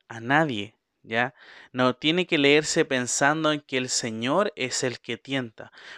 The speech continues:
porque vemos claramente en la Escritura, en Santiago, capítulo uno, versículo trece, lo siguiente: "Cuando alguno es tentado, no diga que es tentado de parte de Dios, porque Dios no puede ser tentado por el mal,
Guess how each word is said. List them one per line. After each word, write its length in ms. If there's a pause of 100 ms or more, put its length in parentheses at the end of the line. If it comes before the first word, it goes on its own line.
porque 300
vemos 260
claramente 560
en 40
la 60
Escritura, 460
en 60
Santiago, 720
capítulo 420
uno, 180
versículo 480
trece, 380
lo 80
siguiente: 640 (560)
"Cuando 260
alguno 300
es 80
tentado, 720 (160)
no 220
diga 240
que 80
es 80
tentado 480
de 80
parte 340
de 140
Dios, 340 (500)
porque 280
Dios 360
no 200
puede 260
ser 220
tentado 600
por 140
el 100
mal, 260